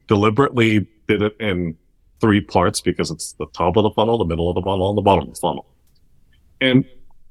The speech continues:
every so often, they just get so carried away with all the anecdotes that they were talking about that, you know, we'd go a little bit, you know, beyond the allocated time. And I would, I would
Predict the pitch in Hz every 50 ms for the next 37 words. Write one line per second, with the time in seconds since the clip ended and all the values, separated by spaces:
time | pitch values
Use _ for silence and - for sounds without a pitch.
0 | - - - - - - - - 143 180 214 240 226 - - 196 185 165 147 151
1 | 156 - - 160 156 135 120 107 143 - - - 156 - - 180 170 - - 143
2 | 139 147 156 147 139 113 113 113 117 113 110 101 104 110 120 117 113 104 101 110
3 | 110 92 - - 92 87 82 - - - - 95 92 92 90 - 110 92 85 -
4 | - 95 90 85 87 92 110 - - 113 - - 135 120 107 104 107 104 104 104
5 | 110 110 107 110 113 110 113 107 101 107 104 104 _ _ - 120 113 _ 117 113
6 | 107 98 98 90 - _ - 110 107 107 104 107 110 110 113 113 107 98 101 101
7 | 98 92 95 104 92 - 107 104 101 92 85 - - 151 160 131 95 85 87 92
8 | 101 110 110 120 113 - _ _ _ _ _ - 110 117 120 127 123 113 113